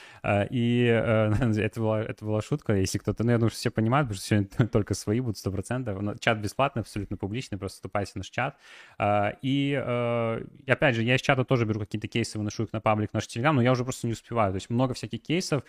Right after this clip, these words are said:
мне сложно их сортировать, поэтому, конечно, будет круто, если все в-, вступят в чат, тоже кто читает там канал, и даже не с точки зрения даже просто общения, но просто для себя какой-то utility будете находить, будете задавать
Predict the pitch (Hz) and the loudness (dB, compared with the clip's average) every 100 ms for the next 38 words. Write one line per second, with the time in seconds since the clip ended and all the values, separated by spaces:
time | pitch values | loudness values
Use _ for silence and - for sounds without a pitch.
0 | - - 117 113 139 127 117 117 - 123 | -12 -8 -4 0 2 2 0 -2 -2 0
1 | 156 - 117 113 110 113 123 - 110 104 | 0 0 -2 0 -2 0 -2 -2 -6 -6
2 | - 143 123 - - 123 107 - - - | -6 -4 -4 -4 -4 -2 -2 -6 -20 -6
3 | 113 101 - - 127 165 _ - - - | -4 -4 -6 0 0 0 _ -20 -12 -2
4 | 107 101 104 98 - 110 - 104 - 107 | -2 0 -2 -2 -2 -4 -2 -6 -2 0
5 | 139 151 110 98 98 95 120 127 120 123 | 2 2 0 -2 0 2 2 2 2 0
6 | 170 - 123 135 120 110 - 110 113 - | -2 -2 -2 -2 -2 -4 -6 -6 -4 -2
7 | 156 156 120 107 117 - 110 104 117 117 | -2 0 0 0 -2 -2 -2 -2 0 0
8 | - 101 95 113 104 101 104 - 101 - | 0 -2 -2 -2 -2 -2 -2 -2 -4 -2
9 | 110 143 127 107 - 98 | -2 0 -2 -6 -8 -2